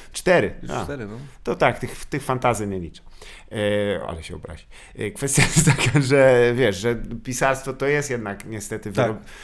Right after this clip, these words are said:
Speaker 1: tam musi być ten element rzemiosła, musisz po prostu siedzieć tak: "Okej, dzisiaj sześć godzin i nie będzie, <laughs> nie
Speaker 2: Znaczy,
Speaker 1: będzie
Speaker 2: wiesz co,
Speaker 1: to".
Speaker 2: właśnie Grzesiek jest fenomenem, bo
Speaker 1: On
Speaker 2: bo
Speaker 1: też
Speaker 2: bo
Speaker 1: tak z rywami zapiera?
Speaker 2: On jest, znaczy,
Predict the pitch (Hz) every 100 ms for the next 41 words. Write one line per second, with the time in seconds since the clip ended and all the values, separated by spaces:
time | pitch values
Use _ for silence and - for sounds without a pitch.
0 | - 131 135 135 147 143 123 120 117 107
1 | 104 95 107 95 92 98 101 104 101 98
2 | 107 104 104 - 113 110 92 110 - 107
3 | 117 110 104 104 - - - - 98 107
4 | 123 123 135 117 135 127 127 127 131 123
5 | - - - 123 127 131 139 139 143 143
6 | 139 - 127 - 147 175 147 151 151 123
7 | 269 104 247 185 226 285 269 - 220 202
8 | 190 175 117 107 120 127 131 120 135 139
9 | 135 127 127 123 147 165 160 180 226 139
10 | 180 226 - - 151 160 175 175